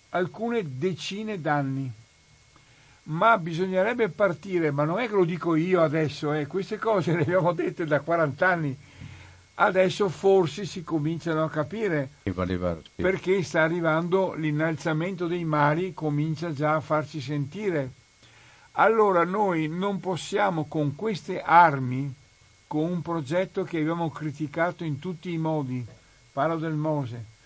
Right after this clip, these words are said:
Speaker 1: ma anche con le macroinsole, ma anche con lo spostamento delle navi, non risolviamo il problema alla lunga, ma non fra cento anni, fra alcune decine,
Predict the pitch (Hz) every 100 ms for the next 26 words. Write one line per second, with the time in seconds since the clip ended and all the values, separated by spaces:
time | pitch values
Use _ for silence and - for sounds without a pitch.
0 | - _ - 143 156 196 233 - 190 -
1 | 147 143 135 160 175 165 165 185 196 147
2 | - 131 123 110 - _ - - _ _
3 | 147 151 160 190 214 208 175 160 175 180
4 | 175 - 170 156 165 156 180 175 170 170
5 | 160 156 139 123 135 143 - - _ _
6 | - 156 190 214 196 156 185 165 214 220
7 | 214 170 170 135 160 156 160 165 160 156
8 | - 160 160 156 151 151 156 143 127 123
9 | 107 - _ _ _ 135 147 170 262 269
10 | - 180 160 - 180 156 165 160 143 131
11 | 120 117 110 - _ _ _ _ _ -
12 | 165 160 - _ _ _ - 156 151 202
13 | 247 196 160 - 214 226 170